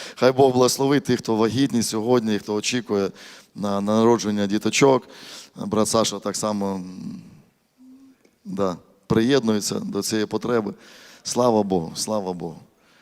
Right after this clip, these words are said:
Вагітні жінки ходять на кожне служіння. Ну, це ж нормально, правда?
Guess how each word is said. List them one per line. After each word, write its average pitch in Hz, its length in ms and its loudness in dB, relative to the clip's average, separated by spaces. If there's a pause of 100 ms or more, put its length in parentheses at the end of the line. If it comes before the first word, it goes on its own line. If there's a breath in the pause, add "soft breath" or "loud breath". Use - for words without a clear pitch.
(200 soft breath)
Вагітні 175 420 2
жінки 139 280 0
ходять 101 340 0
на 101 60 -4
кожне 95 320 -4
служіння. 92 420 -10 (300)
Ну, 110 200 -10
це - 180 -10
ж - 180 -6
нормально, 151 360 -4
правда? 113 320 -2